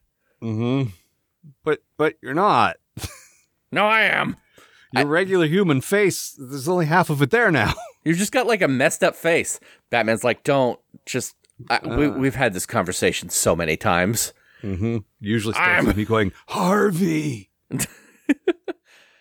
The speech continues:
Speaker 2: I'm gonna burn slightly more of my clean half, and then I'll be Three-Face.
Speaker 1: Mm-hmm.
Speaker 2: And then I can join the Legion of Doom.
Speaker 1: <laughs>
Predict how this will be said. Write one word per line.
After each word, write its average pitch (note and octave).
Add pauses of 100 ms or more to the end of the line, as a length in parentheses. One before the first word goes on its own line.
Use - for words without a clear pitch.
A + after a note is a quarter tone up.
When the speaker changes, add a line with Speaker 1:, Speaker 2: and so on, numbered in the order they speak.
(400)
Speaker 2:
I'm E3
gonna F#3+
burn F3+
slightly E3+
more D#3+
of D#3
my C3+
clean D#3+
half, E3
and C#3
then D3+
I'll D3+
be C3+
Three-Face. G#2+ (420)
Speaker 1:
Mm-hmm. C3+ (100)
Speaker 2:
And B2+
then D#3
I D3
can D#3+
join D#3
the C#3+
Legion C3+
of A2
Doom. A#2 (180)
Speaker 1:
<laughs> -